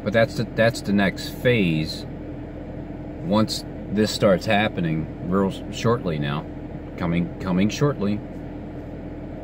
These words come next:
Um, you know, the, the, I, it just seems like,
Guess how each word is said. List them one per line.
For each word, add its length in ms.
Um, 440
you 120
know, 140
the, 140
the, 300
I, 80
it 120
just 260
seems 280
like, 220